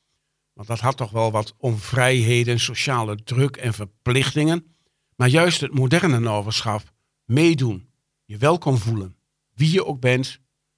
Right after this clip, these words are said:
naar elkaar omzoen, eh, naar elkaar omzien. Nou, en, en dat, dat zien we dan ook terug in het beleid en organisatie. Stimuleren dat alle mensen meedoen vanuit de gedachte van positieve gezondheid. Heel veel over gehad in deze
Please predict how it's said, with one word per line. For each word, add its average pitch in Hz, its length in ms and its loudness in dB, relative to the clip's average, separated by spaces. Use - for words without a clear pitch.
naar 113 160 -2
elkaar 117 340 -2
omzoen, 113 480 -2
eh, 147 160 -12
naar 139 280 -2
elkaar 135 260 -2
omzien. 123 420 0
Nou, 113 160 2
en, 143 240 0
en 151 140 2
dat, 175 180 0
dat 147 220 0
zien 196 240 0
we 139 60 2
dan 120 260 -2
ook 131 160 -14
terug 143 280 -2
in 135 120 -6
het 110 140 -4
beleid 131 480 0
en 139 220 -4
organisatie. 123 800 0
Stimuleren 151 580 2
dat 120 140 -2
alle 175 200 2
mensen 123 320 2
meedoen 156 580 -2
vanuit 127 300 0
de 120 60 -6
gedachte 143 480 0
van 113 140 -6
positieve 127 540 -4
gezondheid. 98 600 -14
Heel 139 240 2
veel 123 260 0
over 113 240 -4
gehad 107 300 -2
in 110 120 -12
deze 101 400 -10